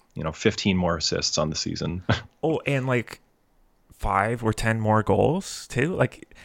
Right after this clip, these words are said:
Speaker 2: I'm
Speaker 1: Yeah.
Speaker 2: surprised we haven't seen, like, you know, Damon Severson going down the tunnel the other night
Speaker 1: <laughs>
Speaker 2: to
Speaker 1: Yeah.
Speaker 2: go destroy his stick because
Speaker 1: Yeah.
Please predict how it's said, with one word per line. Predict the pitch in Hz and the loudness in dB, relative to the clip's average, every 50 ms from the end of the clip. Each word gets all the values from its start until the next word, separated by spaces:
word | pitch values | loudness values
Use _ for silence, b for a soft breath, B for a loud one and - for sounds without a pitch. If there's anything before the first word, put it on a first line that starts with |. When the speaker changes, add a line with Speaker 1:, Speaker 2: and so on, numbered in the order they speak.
| B B B | B B B
Speaker 2:
I'm | 127 135 | 2 2
Speaker 1:
Yeah. | 151 170 | 2 2
Speaker 2:
surprised | 165 214 - - - 123 120 123 120 - | 0 0 0 4 4 6 6 4 2 -2
we | 117 117 110 | -4 -4 -2
haven't | 110 113 113 113 120 123 | -2 -2 -2 -2 -4 -6
seen, | - - - 117 110 110 110 107 107 110 - _ b b b b b | -6 -6 -6 -6 -6 -6 -6 -8 -8 -12 -16 _ b b b b b
like, | 117 113 | -6 -2
you | - 131 | -2 -2
know, | 143 160 147 147 143 - _ - | 0 0 0 0 -2 -4 _ -4
Damon | - 123 117 117 117 | 0 2 2 2 0
Severson | - - 110 110 104 113 110 - 123 117 113 117 117 117 - - | 0 0 0 0 0 0 -2 -2 -2 -4 -4 -6 -8 -12 -10 -2
going | - 117 107 107 107 | 0 2 2 4 4
down | 107 107 | 4 4
the | 104 101 | 4 2
tunnel | - - 104 107 104 110 | 0 4 4 4 4 4
the | - 113 | 4 4
other | 110 113 113 | 4 4 4
night | 110 110 117 117 - | 4 4 2 2 -2
Speaker 1:
<laughs> | - - - | -10 -8 -2
Speaker 2:
to | - 117 | 0 2
Speaker 1:
Yeah. | 110 | 4
Speaker 2:
go | - 113 110 113 | 6 4 4 4
destroy | - - - 117 - - - - 107 113 113 110 | 0 0 -2 0 0 -2 -2 2 4 6 6 6
his | 113 117 107 | 4 0 -2
stick | - - - 107 113 - - | -2 0 0 0 0 0 -4
because | - 123 - - 117 110 107 | -6 -6 -2 0 0 2 2
Speaker 1:
Yeah. | 113 104 95 | 2 0 -2